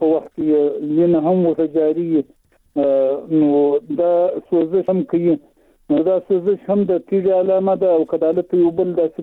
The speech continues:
پرهار پیدا کېږي. آه، او بله پوښتنه مې له ده څخه دا ده، آه، چې د دې دپاره اوس داسې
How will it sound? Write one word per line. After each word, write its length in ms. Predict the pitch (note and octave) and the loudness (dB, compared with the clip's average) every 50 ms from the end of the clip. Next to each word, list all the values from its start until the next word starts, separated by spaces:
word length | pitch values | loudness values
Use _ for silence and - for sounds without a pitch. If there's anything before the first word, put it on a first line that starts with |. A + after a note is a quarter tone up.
| - E3+ | -6 -4
پرهار 320 | D3+ C#3 D#3 F3+ F3 D#3 | -4 -2 0 0 -2 -2
پیدا 320 | - - D#3+ D3 D#3+ D3+ | -4 -6 -4 -2 -2 -2
کېږي. 460 | D3+ - - F3 E3 D#3+ C#3+ C3 C#3+ B2+ - _ - _ _ _ _ _ - - - _ _ - | -2 -4 -4 -2 0 0 0 0 -4 -4 -4 _ -20 _ _ _ _ _ -20 -20 -20 _ _ -4
آه، 760 | - C#3+ D3 C#3+ C#3+ C#3 C#3 C#3 C#3 C#3 C#3+ C#3+ D3 D3 D3 D3+ - - D#3 | -2 0 0 2 2 2 2 2 2 2 2 2 0 0 -2 -2 -2 -2 -2
او 80 | D3+ D#3 D3+ D#3 D#3 D#3 D#3 D#3 D#3+ D#3+ E3+ E3 E3 F3 E3+ | 0 0 2 2 2 2 2 2 2 2 2 0 0 0 0
بله 220 | F3+ F#3+ G3 G3 | -2 0 0 -2
پوښتنه 380 | F#3 - - _ - G3+ G3 G3 G3 | -4 -4 -10 _ -4 -2 0 2 2
مې 80 | G3 G3 F#3+ | 0 2 0
له 60 | G3 | 0
ده 140 | F#3 G3+ G3 F3+ F#3 | 0 0 -2 -2 -4
څخه 140 | E3+ - G3 F3+ F#3 F#3 | -4 -4 -4 -2 0 0
دا 120 | F#3 F#3 | 0 0
ده، 220 | F3+ F#3+ F#3+ F3 - _ _ _ _ _ _ _ _ _ - | 0 0 -2 -2 -2 _ _ _ _ _ _ _ _ _ -4
آه، 380 | D3+ D3 D3 C#3+ C#3 C#3 C#3 C#3+ C#3 C#3+ C#3 _ | -2 0 2 2 2 2 0 0 -2 -4 -6 _
چې 140 | - D3+ D3 D3 C#3+ C#3+ D3+ D#3 D#3+ E3 E3 D3+ | -2 0 2 2 2 2 0 -2 -4 -8 -6 -4
د 20 | E3 D#3+ D3+ | -4 -4 -2
دې 120 | E3+ G3 G3+ F#3 G3 | 0 0 0 0 -2
دپاره 360 | F#3 - F#3+ F#3+ F#3 F#3 F#3+ | -4 -2 0 0 2 2 2
اوس 260 | F#3+ F#3 F#3+ F3 - - - F3+ E3+ E3+ D#3+ D#3 E3+ | 0 0 0 -2 -4 -6 -2 0 0 0 0 0 0
داسې 320 | E3+ E3 D#3+ - - F#3 | 0 0 0 -2 -2 0